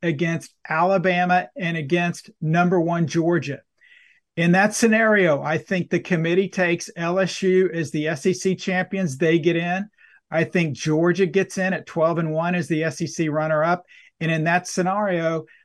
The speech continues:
I don't think Tennessee would get in at eleven and one. I know Tennessee won the head-to-head against L S U.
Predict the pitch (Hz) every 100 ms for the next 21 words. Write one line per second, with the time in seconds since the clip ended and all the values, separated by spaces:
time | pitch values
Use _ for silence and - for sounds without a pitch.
0 | _ _ 160 156 175 - 185 175 - 175
1 | 165 - 170 156 147 160 156 156 156 151
2 | _ _ _ 170 165 160 160 156 156 156
3 | 143 110 - _ - 156 160 175 185 185
4 | 185 185 - 180 180 170 160 175 165 170
5 | 175 170 160 170 - 165 160 160 - 185
6 | 214